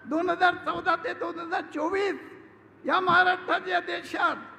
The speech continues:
सामान्य माणसाला जगणं अशक्य करून टाकलं तुम्ही आणि पाच, सहा कॉर्पोरेट करण्याच्या हातामध्ये सगळी सत्ता केंद्रित केली. याविरुद्ध आवाज उठवणारा महाराष्ट्रातला नेता फक्त शरद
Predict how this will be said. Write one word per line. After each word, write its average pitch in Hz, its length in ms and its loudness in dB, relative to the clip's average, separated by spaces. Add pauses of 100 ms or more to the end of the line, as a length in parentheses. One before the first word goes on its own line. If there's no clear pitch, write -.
(180)
सामान्य 339 380 0
माणसाला 339 440 0
जगणं 311 380 -2
अशक्य 381 540 -2
करून 339 280 -2
टाकलं 370 320 -4
तुम्ही 349 340 -6 (560)
आणि 311 180 -4
पाच, 330 340 -2 (120)
सहा 330 120 0 (140)
कॉर्पोरेट 302 540 -4
करण्याच्या 302 520 -6
हातामध्ये 302 500 -4 (100)
सगळी 294 220 -6
सत्ता 285 400 -8
केंद्रित 302 440 -6 (100)
केली. 294 260 -4 (520)
याविरुद्ध 311 420 0
आवाज 311 400 0
उठवणारा 302 520 -4
महाराष्ट्रातला 269 720 -4
नेता 254 300 -6 (100)
फक्त 254 320 -10
शरद 247 320 -8